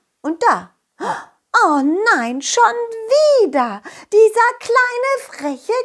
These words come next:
Käfer. Oh, ich dachte, ich wär ihn losgeworden. Oh, oh, da ist er, da,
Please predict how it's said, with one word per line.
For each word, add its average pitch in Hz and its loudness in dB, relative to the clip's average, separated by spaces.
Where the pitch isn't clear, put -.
Käfer. 349 0
Oh, 285 2
ich 403 -6
dachte, 220 -6
ich 403 -10
wär 311 2
ihn 359 -6
losgeworden. 311 -2
Oh, 370 0
oh, - 0
da 453 -2
ist - -6
er, 294 -4
da, - -4